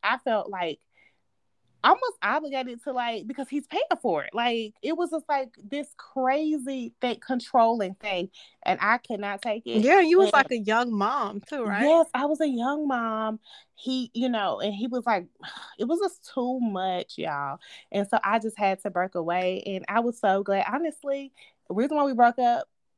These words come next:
Speaker 1: I was, like, so miserable, but I didn't even break up because of that. He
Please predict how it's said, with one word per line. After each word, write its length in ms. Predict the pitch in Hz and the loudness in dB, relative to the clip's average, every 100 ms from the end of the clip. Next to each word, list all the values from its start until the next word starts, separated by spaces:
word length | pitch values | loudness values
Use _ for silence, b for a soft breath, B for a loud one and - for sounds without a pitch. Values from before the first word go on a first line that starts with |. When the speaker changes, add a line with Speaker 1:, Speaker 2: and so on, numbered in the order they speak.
| - | -8
Speaker 1:
I 80 | |
was, 160 | 214 220 | -6 -4
like, 160 | 220 214 | -4 0
so 160 | 269 | 0
miserable, 600 | 302 220 226 196 180 175 175 | 2 0 -4 -8 -8 -6 -6
but 160 | 175 196 | -6 -6
I 60 | |
didn't 200 | 240 302 | -6 -6
even 100 | 262 208 | -8 -6
break 260 | 202 214 | -6 -6
up 100 | - | -8
because 260 | 202 208 196 | -8 -8 -4
of 40 | |
that. 240 | 190 190 - | -2 -2 -4
He 240 | - 330 | 4 4